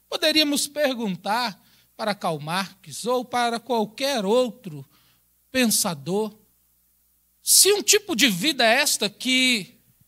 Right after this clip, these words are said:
ao invés de caminhar para a ascende-, ascendência, termina em decadência,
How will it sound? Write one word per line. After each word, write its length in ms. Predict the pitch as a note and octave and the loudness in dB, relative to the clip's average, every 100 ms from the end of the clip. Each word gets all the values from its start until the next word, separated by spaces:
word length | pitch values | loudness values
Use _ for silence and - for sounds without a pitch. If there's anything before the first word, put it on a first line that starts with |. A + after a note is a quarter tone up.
| _ - | _ 0
ao 220 | C#4+ C#4+ | 4 4
invés 480 | B3+ G#3+ C4+ C4 A3 | 2 2 2 2 0
de 100 | B3 | -2
caminhar 440 | B3+ B3 B3+ A#3+ | -2 0 0 -2
para 220 | A#3+ A3+ | 0 0
a 20 | A#3 | 0
ascende-, 540 | - A#3 E3 A3 C4+ | 0 0 -2 -4 -2
ascendência, 1000 | A3 A#3+ - - B3 A3+ A#3 D#4+ F#4 C#4 | 0 0 -2 0 2 2 2 0 0 -2
termina 640 | - C#4+ A3+ G#3+ C#4 D4+ B3+ | 0 0 0 0 -2 -2 -2
em 80 | |
decadência, 840 | A3 A3+ A3+ F3+ E3+ D#4 - G#3 | -2 -2 -4 -4 -4 -4 -4 -8